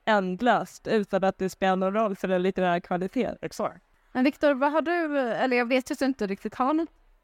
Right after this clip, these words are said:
Speaker 3: exempel, men har du en tes eller sannolikt som du vill?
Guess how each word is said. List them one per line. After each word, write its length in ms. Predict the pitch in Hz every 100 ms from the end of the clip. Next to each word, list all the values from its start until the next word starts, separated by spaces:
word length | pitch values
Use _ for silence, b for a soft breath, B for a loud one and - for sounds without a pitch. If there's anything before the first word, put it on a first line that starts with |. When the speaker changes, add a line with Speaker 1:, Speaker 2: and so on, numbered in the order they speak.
| _
Speaker 3:
exempel, 640 | - - 214 156 - 170 233 _
men 140 | - 247
har 160 | 277
du 160 | 277 269
en 120 | 247
tes 640 | - - 285 247 202 - 220
eller 480 | 185 190 170 170 -
sannolikt 420 | 220 220 185 165 -
som 180 | 214
du 80 | 190
vill? 300 | 180 165 202